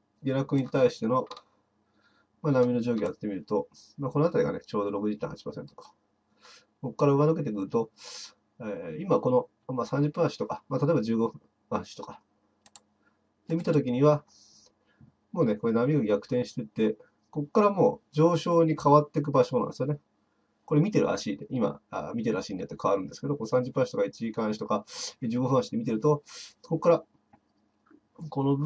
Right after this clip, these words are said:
分の、まあ、下落を、まあ、打ち消すようなね、上昇の動きに変わっていく。まあ、集団、そういった集団、集団心理が働いていく、働く場所になってくるので、えー、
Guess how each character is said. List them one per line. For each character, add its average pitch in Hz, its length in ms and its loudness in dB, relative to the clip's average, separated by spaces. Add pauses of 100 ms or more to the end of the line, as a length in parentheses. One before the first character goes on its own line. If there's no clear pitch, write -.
分 123 180 2
の、 123 260 6 (140)
ま 127 140 0
あ、 113 40 2
下 113 120 6
落 113 340 2
を、 127 240 0
ま 135 140 -2
あ、 117 40 4
打 113 60 0
ち - 80 -14
消 156 80 -2
す - 80 -8
よ 113 60 -4
う - 20 -6
な 120 80 -6
ね、 107 160 -8
上 107 220 0
昇 107 240 -2
の 107 220 -2
動 123 120 -2
き 143 140 -8
に 131 180 -4 (680)
変 120 100 4
わ 110 80 2
っ 110 40 -14
て 113 100 -4
い 107 60 -6
く。 107 200 -2
ま 123 80 -4
あ、 - 20 0
集 131 180 -6
団、 123 160 4
そ 143 160 2
う 143 60 6
い 139 60 4
っ - 40 -6
た 143 120 0
集 139 160 -2
団、 131 160 2
集 143 160 0
団 131 100 0
心 127 140 -6
理 104 80 -4
が 98 140 -4
働 110 340 0
い 107 40 -4
て 110 100 -6
い - 20 -12
く、 107 180 -6 (140)
働 123 340 4
く 120 200 -6 (260)
場 123 180 6
所 131 140 2
に 123 40 0
な 123 100 6
っ - 20 -6
て - 80 -10
く 110 80 -8
る 110 80 -12
の 110 60 -14
で、 107 220 -2 (1500)
え - 580 -10
ー、 - 140 -16